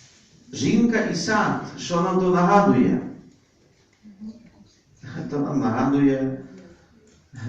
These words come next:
сад райський і також певну жінку, яку звали Єва. І яка через непослух,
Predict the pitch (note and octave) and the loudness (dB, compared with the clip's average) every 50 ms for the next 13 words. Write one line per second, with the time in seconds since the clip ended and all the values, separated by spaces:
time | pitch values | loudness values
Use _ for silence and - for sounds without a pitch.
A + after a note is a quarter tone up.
0 | A#2+ B2 - - A2+ A#2 A2 G#2+ B2 C#3 C#3+ - - G2 F#2+ F2+ - - F2+ F2 | -10 -10 -8 -6 -6 -6 -4 -4 -4 -2 -2 -2 -2 -2 -4 -6 -6 -4 -4 -2
1 | E2+ E2+ E2+ - - C#3 - - - F#2 F#2+ F#2+ G#2 A2+ A#2 - - - - F#2+ | -2 -2 -4 -6 -4 -6 -4 -4 -6 -6 -6 -6 -6 -8 -8 -10 -10 -8 -6 -4
2 | F#2 F#2 F#2+ G#2 G#2 G#2 - C3+ C#3 C3 B2+ A#2+ - - - - - - - F2+ | -4 -4 -4 -4 -4 -2 4 6 6 6 6 2 0 -2 -6 -8 -10 -10 -10 -8
3 | F2+ - B2+ C3 B2 - F#2 F#2+ F#2 F#2+ G2+ - C#3+ D3 D#3 D#3 - D#3+ E3 E3+ | -8 -4 -2 -2 -2 -2 0 0 0 0 2 2 2 2 0 -2 -4 -8 -12 -14
4 | - - - - - - - - A3+ A#3 - _ _ _ _ _ _ - - - | -16 -16 -20 -20 -20 -20 -20 -20 -20 -20 -20 _ _ _ _ _ _ -20 -20 -20
5 | _ _ - - _ _ _ _ - F#2 - A#2+ C#3+ E3 - - - - - - | _ _ -20 -20 _ _ _ _ -14 -4 2 4 6 6 6 6 4 0 -2 -2
6 | - - - - - - _ _ _ _ _ _ _ _ _ _ _ _ _ _ | -4 -8 -14 -18 -20 -20 _ _ _ _ _ _ _ _ _ _ _ _ _ _
7 | _ _ - - - - - - _ _ _ - A2+ A2+ A#2+ A#2 A#2+ A#2 A2+ A2 | _ _ -20 -20 -20 -20 -20 -20 _ _ _ -8 -6 -2 2 2 2 4 2 2
8 | A2 A2+ - D#3+ D#3+ E3 E3+ E3 D#3 C#3+ C#3+ D3 C#3+ C3 B2+ B2 B2 - B2 A#2 | 0 0 0 0 0 2 2 0 0 0 0 2 2 2 2 2 0 0 0 0
9 | A#2+ A#2 - F3 F3+ F3 - - - A2+ B2+ C#3+ - - - | 0 2 2 4 4 4 4 2 -2 -2 -2 -2 -2 -2 -4